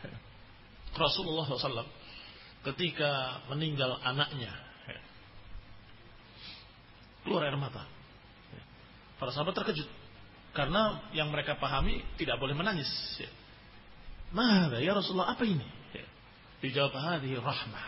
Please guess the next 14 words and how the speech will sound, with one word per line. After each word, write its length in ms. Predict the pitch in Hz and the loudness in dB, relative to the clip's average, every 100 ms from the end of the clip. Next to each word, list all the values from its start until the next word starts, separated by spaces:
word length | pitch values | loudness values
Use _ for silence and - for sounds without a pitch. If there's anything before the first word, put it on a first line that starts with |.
| - - - - - - | -10 -14 -18 -20 -12 0
Ini 160 | 185 | 4
adalah 240 | 165 151 - | 4 4 2
kasih 160 | 160 | 0
sayang. 320 | - 110 90 - - - - - - - - - - - - - - - - - - - - | 0 -4 -8 -12 -18 -20 -20 -20 -18 -16 -16 -18 -20 -18 -18 -18 -20 -20 -16 -10 -8 -8 -2
Ini 160 | 175 151 | 2 4
adalah 240 | 139 185 - - - - | 4 2 0 -10 -16 -4
rahmat, 360 | - - - 87 - - - | -2 -2 -4 -8 -10 -10 0
kasih 220 | 180 139 - | 2 2 -2
sayang. 160 | 101 - - - - - - - | -4 -8 -10 -10 -10 -14 -12 0
Orang 320 | 156 156 156 | 4 4 4
yang 240 | 147 143 135 | 2 0 -2
tidak 320 | 165 143 131 | 0 0 -2
menyayangi 480 | 135 131 131 131 120 | -2 0 0 0 0
dia 160 | 127 | 0